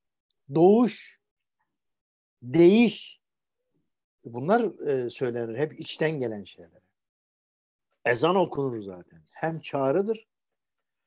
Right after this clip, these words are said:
E, bütün bu anlamlarıyla beraber, e, düşündüğünüzde nasıl bir okumak, nasıl bir anlama, yani anlayabilmek için nasıl metodolojik bir,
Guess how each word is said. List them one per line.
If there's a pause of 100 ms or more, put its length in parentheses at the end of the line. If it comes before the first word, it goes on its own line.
(880)
E, (380)
bütün
bu
anlamlarıyla
beraber,
e, (800)
düşündüğünüzde (1160)
nasıl
bir
okumak,
nasıl
bir
anlama,
yani
anlayabilmek
için
nasıl
metodolojik
bir,